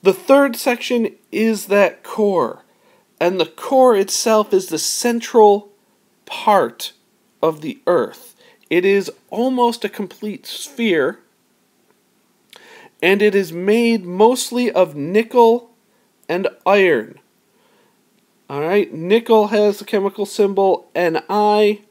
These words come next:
iron F E, just in case you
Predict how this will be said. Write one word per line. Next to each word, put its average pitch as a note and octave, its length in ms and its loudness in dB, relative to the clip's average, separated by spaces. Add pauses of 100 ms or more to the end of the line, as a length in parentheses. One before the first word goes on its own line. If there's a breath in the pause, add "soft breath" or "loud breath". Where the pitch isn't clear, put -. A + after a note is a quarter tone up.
(1300)
iron G3 560 0 (500)
F F3 380 -2
E, E3 420 -6 (220 soft breath)
just F3 260 -8
in F#3+ 60 -4
case F3+ 340 -2
you F3 140 -12